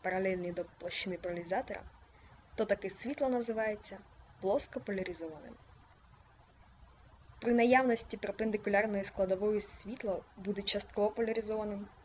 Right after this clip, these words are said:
тобто таким, у якому коливання одного напряму переважають над коливаннями інших напрямів. На рисунку зображено коливання вектора F в природному плоскополяризованому світлі.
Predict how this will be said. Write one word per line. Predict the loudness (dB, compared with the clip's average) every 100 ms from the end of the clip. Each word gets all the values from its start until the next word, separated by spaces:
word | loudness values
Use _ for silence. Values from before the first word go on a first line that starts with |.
| -10
тобто | -6 -4 -2
таким, | -2 0 0 0 -6 -14 -20 -20 -20 -20 -20 -20 0
у | 2
якому | 4 6 6
коливання | 6 6 6 6 4 2 0
одного | -2 0 2 2
напряму | 4 2 2 0 -2 -6 -16 -16 -4
переважають | 0 2 0 2 2 2
над | 0 -4
коливаннями | -2 0 0 -2 -4 -8
інших | -8 -8 -10 -12
напрямів. | -14 -14 -14 -16 -20 -20 -20 -20 -20 -20 -20 -20 -20 -20 -18 -6
На | -4
рисунку | -4 -2 -4 -4 -12 -16 -12
зображено | -6 -4 4 6 6 4 0
коливання | 2 2 4 4 4
вектора | 4 2 0 -2 0
F | 0
в | 0 -6 -2
природному | 2 2 2 0 0 -6 -4
плоскополяризованому | 0 0 0 0 0 0 0 0 0 -4
світлі. | -6 -8 -10 -10